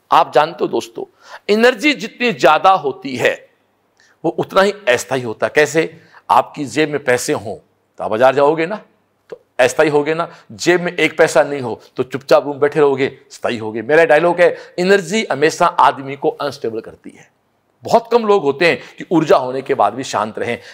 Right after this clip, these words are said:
एनर्जी और स्टेबिलिटी एक दूसरे के इनवर्स होते हैं। तो आप देखो पहले केस में वन एटी, cos वन एटी वैल्यू क्या होती है? माइनस वन। तो दोस्तों, this equal to U equal to plus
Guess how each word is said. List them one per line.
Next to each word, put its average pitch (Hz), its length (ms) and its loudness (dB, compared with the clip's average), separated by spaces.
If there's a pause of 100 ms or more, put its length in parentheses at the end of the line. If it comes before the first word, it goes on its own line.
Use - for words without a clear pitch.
(120)
एनर्जी 214 640 0 (340)
और 160 80 6
स्टेबिलिटी 151 540 0 (320)
एक 139 200 0
दूसरे 139 240 -4
के - 100 -6 (120)
इनवर्स 127 320 -2
होते 110 220 -6
हैं। 113 120 -6 (100)
तो - 140 0
आप 147 80 4
देखो 185 220 0
पहले 208 340 2
केस 185 260 -2
में 160 280 -6 (100)
वन 156 220 2
एटी, 151 320 0 (300)
cos 196 220 2
वन 147 140 0
एटी 156 220 -2
वैल्यू 156 180 0
क्या 175 120 4
होती 175 180 -6
है? 139 140 -2
माइनस 147 400 0
वन। 127 120 -4
तो - 360 -16
दोस्तों, 190 320 0 (360)
this 165 220 -6
equal 151 340 -6
to 165 240 -8
U 135 200 -8
equal 135 280 -2
to 208 160 0 (1200)
plus 185 240 4